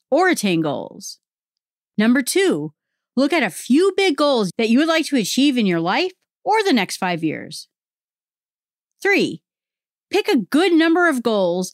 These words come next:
that you think are attainable with the time, energy, and resources you have right now. Four, every day ask yourself, "What is the one thing I can do right now such that by doing it, everything else will be made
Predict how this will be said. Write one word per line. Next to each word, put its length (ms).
that 120
you 120
think 280
are 180
attainable 800
with 140
the 80
time, 460
energy, 400
and 100
resources 640
you 120
have 260
right 220
now. 480
Four, 500
every 260
day 220
ask 340
yourself, 640
"What 160
is 160
the 120
one 380
thing 240
I 100
can 220
do 240
right 280
now 560
such 360
that 240
by 160
doing 420
it, 260
everything 500
else 260
will 120
be 160
made 480